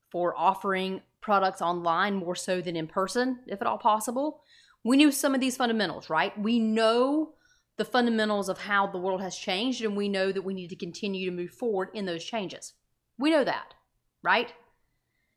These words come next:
But what happens whenever your team continues to look to you regarding additional changes or what might be on the horizon or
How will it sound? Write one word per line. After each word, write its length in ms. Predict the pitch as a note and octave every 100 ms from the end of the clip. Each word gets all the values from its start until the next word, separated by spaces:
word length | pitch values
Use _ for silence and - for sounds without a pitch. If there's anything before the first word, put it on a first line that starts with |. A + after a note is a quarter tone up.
| _ _ _ _ _ _ _ _ -
But 140 | B3
what 160 | D#4+ A4
happens 520 | F4+ D#4 D4+ C#4 B3
whenever 380 | A3+ A3+ A3 A3+
your 180 | G3+ G3
team 280 | - A#3
continues 380 | G#3+ G3+ A3 G#3
to 80 | G3+
look 280 | F3 B3 B3+
to 140 | F#3+
you 400 | F3 F3 E3+ A3 _ _ _ _ _ _ _
regarding 580 | G3+ A3 B3+ B3+ A#3+ A#3+
additional 440 | A3+ F3 A3+ B3 A3
changes 580 | - A3 G#3+ A3 G#3
or 80 | F3
what 260 | E3 A3 A#3
might 180 | A#3+ G#3+
be 120 | A3+
on 160 | G#3+
the 80 | G#3
horizon 720 | F#3+ F#3+ F3+ G3 F#3 F#3+ F#3+ F#3 _ _ _ _ _
or 380 | G#3 G3+ G3 -